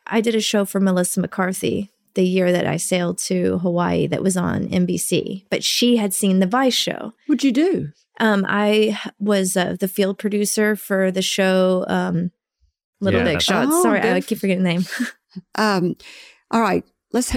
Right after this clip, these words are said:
Speaker 2: let's talk about what happens to a person when you're alone on the sea.
Speaker 1: Okay.
Speaker 2: Did you think, "Oh my God, I've gone crazy. Why did I do this?" And how many times did you think that?
Speaker 1: No, I didn't think I'd gone crazy. I mean, I,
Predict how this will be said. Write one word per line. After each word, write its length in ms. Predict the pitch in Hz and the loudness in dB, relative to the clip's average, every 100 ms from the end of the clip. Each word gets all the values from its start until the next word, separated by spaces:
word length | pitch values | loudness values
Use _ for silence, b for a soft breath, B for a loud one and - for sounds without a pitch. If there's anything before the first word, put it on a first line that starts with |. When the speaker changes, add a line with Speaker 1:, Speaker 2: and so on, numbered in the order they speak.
| - - | -4 -2
Speaker 2:
let's 160 | 247 | -2
talk 140 | - 190 | -2 -2
about 160 | 175 | -2
what 100 | 175 | 0
happens 240 | 175 156 165 | 0 0 -2
to 60 | |
a 20 | 156 | -2
person 400 | 156 151 147 - | -2 -2 -4 -2
when 140 | 156 151 | 0 2
you're 100 | 147 | 2
alone 300 | 151 151 151 | 0 0 2
on 100 | 143 | 0
the 80 | |
sea. 460 | 147 - 147 156 156 _ - | -2 -4 -4 -6 -10 _ -2
Speaker 1:
Okay. 320 | 202 190 190 - _ _ | 0 0 -4 -10 _ _
Speaker 2:
Did 160 | - 170 | -8 -2
you 100 | 214 - - | -2 -2 -2
think, 320 | 202 175 - | 0 0 0
"Oh 120 | 180 190 | 0 2
my 180 | 180 | 2
God, 260 | 175 165 156 | 0 -2 -2
I've 140 | 151 | -2
gone 220 | 160 160 156 | -2 -2 -2
crazy. 320 | 151 160 160 | -4 -2 -2
Why 180 | 151 147 | -2 -4
did 80 | |
I 80 | 151 | -4
do 220 | 143 151 | -2 -2
this?" 340 | 151 156 160 - _ _ - | -2 -6 -8 -16 _ _ -2
And 160 | 160 | 0
how 120 | 190 190 | 2 2
many 200 | 185 175 | 2 2
times 260 | 170 156 | 2 2
did 180 | 156 147 | 0 0
you 80 | - | 0
think 220 | 127 123 | 0 -2
that? 200 | - - - _ _ _ _ b b b b b - | -4 -8 -12 _ _ _ _ b b b b b 0
Speaker 1:
No, 500 | 269 311 302 302 302 | 2 4 2 2 2
I 140 | 269 | 2
didn't 320 | 277 370 330 | 2 2 0
think 220 | 262 262 240 | 0 0 0
I'd 200 | 226 214 | 0 0
gone 240 | 220 214 | -2 0
crazy. 560 | 202 214 202 175 151 - | 0 0 0 -2 -4 0
I 80 | 202 | 2
mean, 240 | 220 214 | 2 2
I, 200 | 214 214 | 2 0